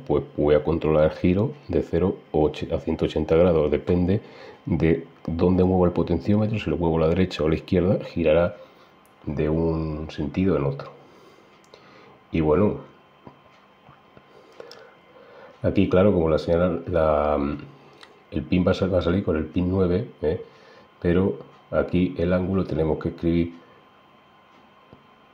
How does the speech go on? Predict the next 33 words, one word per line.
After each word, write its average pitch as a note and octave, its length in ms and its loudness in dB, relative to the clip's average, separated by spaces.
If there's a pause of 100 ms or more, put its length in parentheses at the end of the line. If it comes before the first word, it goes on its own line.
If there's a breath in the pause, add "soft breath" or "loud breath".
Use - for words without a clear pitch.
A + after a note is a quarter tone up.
(220)
por D#2 140 2
el D2+ 140 0
pin F2 400 2
nueve, F2+ 380 2 (960)
es D#2+ 80 -2
decir, E2 280 0
lo E2+ 140 0
que C#2+ 100 0
quere-, E2 260 -2
es - 220 -6
el, D2 1120 -6
el, D2+ 80 -6
la D2+ 80 2
variable D#2 340 2
que E2 60 -2
hemos D#2 180 -2
creado, E2 360 0
que E2+ 80 -6
es - 180 -8
ángulo, D#2 400 -2 (420 loud breath)
que E2+ 60 0
hemos D2+ 180 0
querido D#2 200 2
dar D#2 220 2
un D#2 140 -2
valor D#2+ 240 2
de D#2+ 60 -2
cero, F2+ 380 -4 (120)
pues E2+ 160 -2
para - 360 0
que F2 120 -4
varíe E2+ 440 0 (440 loud breath)
a - 140 -2